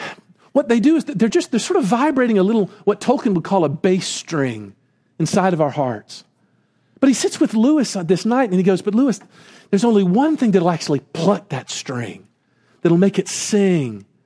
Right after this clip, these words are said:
And that's if there's an ultimate eucatastrophe, <laughs> that God actually came into earth, that he actually brought that out. And it's the story of the gospel. It's the only thing that moves us." Look, here's the point. All other stories that move you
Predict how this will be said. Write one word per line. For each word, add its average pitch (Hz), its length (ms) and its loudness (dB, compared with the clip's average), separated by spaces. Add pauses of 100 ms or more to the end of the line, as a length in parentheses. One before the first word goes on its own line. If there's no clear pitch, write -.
(640)
And 180 140 4
that's 240 260 0
if 240 120 0
there's 190 200 2
an 196 100 0 (140)
ultimate 220 720 0 (420)
eucatastrophe, 160 1160 0 (360)
<laughs> - 380 -18
that 240 160 -2
God 220 340 2
actually 220 460 0
came 175 280 0
into 165 180 0
earth, 170 280 0 (200)
that 208 100 2
he 233 220 -2
actually 208 480 0
brought 156 280 0
that 151 120 -2
out. 143 240 -2 (180)
And 151 120 -2
it's - 120 -8
the 147 100 -4
story 180 440 0
of 131 80 -6
the 139 60 0
gospel. 110 680 -8 (1040)
It's - 140 -20
the 156 120 0
only 175 220 2
thing 139 180 -2
that 131 120 -2
moves 120 340 -2
us." 104 160 -12
Look, 226 140 -4
here's 262 160 -2
the - 100 -6
point. 170 460 -8 (640)
All 269 560 2
other 233 280 2
stories 190 680 0
that 202 140 2
move 226 340 2
you 208 240 0